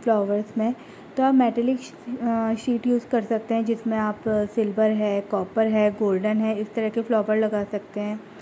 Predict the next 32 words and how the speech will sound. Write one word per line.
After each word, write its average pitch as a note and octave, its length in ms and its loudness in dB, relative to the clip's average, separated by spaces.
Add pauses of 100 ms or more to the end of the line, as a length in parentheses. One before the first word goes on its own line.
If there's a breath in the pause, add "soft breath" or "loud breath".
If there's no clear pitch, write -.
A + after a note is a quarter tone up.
(460 loud breath)
या A#3+ 180 4
फिर A#3+ 200 2
आपका A#3 280 -2
paper A3+ 380 0
flower A3+ 340 0
लगाने A3 400 0
का A3 100 -2
मन A3 180 0
नहीं G#3+ 220 -2
है G#3 60 -4
तो G#3+ 120 -4
आप G#3+ 160 -4
artificial G#3 760 -6
flower G#3 400 -2
लगा G#3 280 -2
सकते G3+ 380 -8
हैं, A3 220 -6 (880)
वो A#3+ 140 2
भी B3 100 4
बहुत B3 240 4
सुंदर A#3 300 2
लगेंगे। A3+ 440 0
आप A3 200 -2
leaf A3 300 -4
लगा G#3+ 220 0
सकते G#3 360 -8
हैं, G#3 100 -4
उसमें G#3+ 300 -4
roses G#3 480 -4
लगा G3+ 200 -4
सकते G3+ 380 -10
हैं। G#3 240 -8